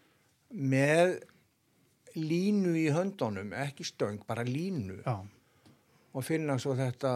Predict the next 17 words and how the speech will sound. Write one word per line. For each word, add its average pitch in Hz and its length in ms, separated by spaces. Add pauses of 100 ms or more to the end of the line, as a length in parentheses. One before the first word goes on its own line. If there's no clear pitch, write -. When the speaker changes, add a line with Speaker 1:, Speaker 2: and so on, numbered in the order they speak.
(120)
Speaker 1:
þetta 120 260
power, 107 560 (200)
þú - 260
veist, 98 420
lax 82 460 (160)
og 78 320
stökkva 101 680
og 73 80
allt - 220
þetta. - 240 (300)
Speaker 2:
Já. 120 180 (1500)
Speaker 1:
Og 147 100
það, 180 200
ég 196 160
hef 196 80
ekkert 180 240
litið, 170 400